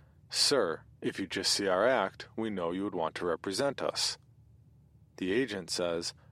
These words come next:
"Okay, okay, I'll take a look." The mother dresses herself in a top hat wearing a sign that says, "Talent agent."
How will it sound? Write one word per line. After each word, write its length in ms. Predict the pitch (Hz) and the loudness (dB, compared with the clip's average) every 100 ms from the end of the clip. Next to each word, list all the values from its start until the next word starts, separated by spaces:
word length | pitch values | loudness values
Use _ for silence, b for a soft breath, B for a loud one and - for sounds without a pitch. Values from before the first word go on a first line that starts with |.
| b b - | b b -2
"Okay, 480 | 98 - 92 82 - | 0 0 0 0 2
okay, 400 | 104 - 87 80 | 0 -2 -4 -2
I'll 160 | - 90 | 0 0
take 260 | - 85 | -2 -4
a 60 | 101 | -2
look." 480 | 104 120 - - - - - - - B B B B B B - - - - | 2 2 2 -4 -20 -20 -20 -20 -20 B B B B B B -12 -20 -20 -4
The 120 | 92 | 0
mother 340 | 107 160 139 | 4 6 4
dresses 400 | 101 101 - 113 | 2 0 0 -2
herself 460 | 107 101 143 147 - | 0 2 4 4 2
in 80 | 98 | -6
a 60 | |
top 360 | - 85 85 - | -4 -2 -2 -2
hat 260 | 90 87 - | 0 0 2
wearing 320 | 95 92 95 | 0 0 -2
a 60 | |
sign 320 | - 143 135 98 | 0 2 2 0
that 140 | 87 | -2
says, 240 | - 101 | 0 0
"Talent 420 | - 123 127 104 78 | 0 0 0 0 -4
agent." 460 | 73 - 60 - | -6 -6 -12 -16